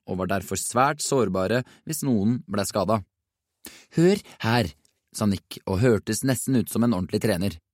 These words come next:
«Det er viktig at Andreas får spilt seg skikkelig inn på laget. Han er en mer offensiv spiller enn Chris, så nå har vi virkelig sjansen til å få til ordentlig angrep. Og da kan publikum jaggu få rope 'Olé!' til de blir blå i trynet.»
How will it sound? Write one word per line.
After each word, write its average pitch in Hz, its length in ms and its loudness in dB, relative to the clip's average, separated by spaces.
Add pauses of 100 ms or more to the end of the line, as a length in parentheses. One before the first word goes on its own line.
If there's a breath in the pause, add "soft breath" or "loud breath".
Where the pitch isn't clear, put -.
(520 loud breath)
«Det 131 140 2
er 147 100 -2
viktig - 320 -4
at 143 140 0
Andreas 127 380 2
får - 120 -6
spilt - 240 -4
seg 170 140 -2
skikkelig - 380 -2
inn 156 40 -10
på 185 80 2
laget. 180 320 2 (720 loud breath)
Han 135 160 2
er 147 80 2
en 170 80 2
mer 151 160 -2 (160)
offensiv 175 480 -4
spiller 160 320 2
enn 190 80 2
Chris, 220 240 0 (320 loud breath)
så 143 160 0
nå 143 160 6 (160)
har 151 140 2
vi 165 100 2
virkelig 165 540 0
sjansen 147 420 2
til 147 80 -4
å 160 80 -2
få 147 240 0
til - 160 -4 (160)
ordentlig 147 400 0
angrep. 165 400 2 (640 loud breath)
Og 113 160 2
da 139 120 6
kan 123 160 0
publikum 156 440 2
jaggu 143 480 2
få 180 160 4
rope 160 240 2
'Olé!' 226 640 4 (320)
til 127 80 -2
de 151 80 -4
blir 175 160 -2 (160)
blå 147 320 6
i 196 80 -2
trynet.» 196 320 2